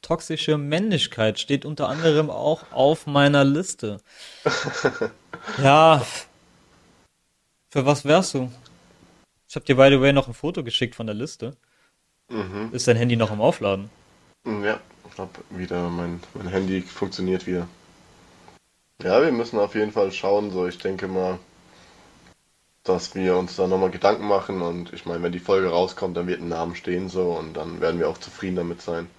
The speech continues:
Speaker 1: Ja, auf jeden Fall. Ich find's halt doof, jetzt, äh, so spontan einen Namen auszusuchen bei so viel, ähm, Auswahl, sag ich mal. Und letztendlich sagen wir jetzt den Namen und dann zwei Wochen später gefällt er uns nicht mehr.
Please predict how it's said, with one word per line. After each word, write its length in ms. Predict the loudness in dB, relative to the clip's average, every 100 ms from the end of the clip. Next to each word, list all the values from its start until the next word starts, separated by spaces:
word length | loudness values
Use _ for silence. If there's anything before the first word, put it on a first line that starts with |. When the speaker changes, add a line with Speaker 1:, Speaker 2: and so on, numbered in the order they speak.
| _ -12
Speaker 1:
Ja, 280 | 2 4 6
auf 140 | 4 0
jeden 180 | -2 0
Fall. 300 | 4 4 2
Ich 160 | -4
find's 240 | -6 0 4
halt 280 | 6 4 0 _ _ _ _ -2
doof, 340 | 2 2 2
jetzt, 380 | 0 0 -8 -10
äh, 500 | -8 -6 -8 -10 -10
so 140 | -12
spontan 560 | -10 -10 -10 -2 0 0
einen 80 | -2
Namen 400 | 0 0 -2 -4
auszusuchen 640 | -4 -2 -2 -4 -6 -4
bei 120 | -2 -2
so 160 | -4
viel, 540 | -6 -6 -6 -4 -4 -6
ähm, 320 | -8 -10 -10
Auswahl, 500 | 4 4 4 0 0
sag 220 | 0 -4 -6
ich 160 | -8
mal. 200 | 0 2
Und 320 | 2 -2 -10 _
letztendlich 720 | -12 -10 -10 -8 -8 -8 -14 -8
sagen 340 | 4 6 6
wir 80 | 2
jetzt 120 | 2
den 120 | -2
Namen 340 | 2 4 4 0
und 120 | -2
dann 140 | -2
zwei 220 | -2 0 0
Wochen 160 | -2
später 280 | -8 0 2
gefällt 320 | 2 -2 -6 -6
er 60 |
uns 160 | -10 -10
nicht 200 | -12 -10
mehr. 200 | -12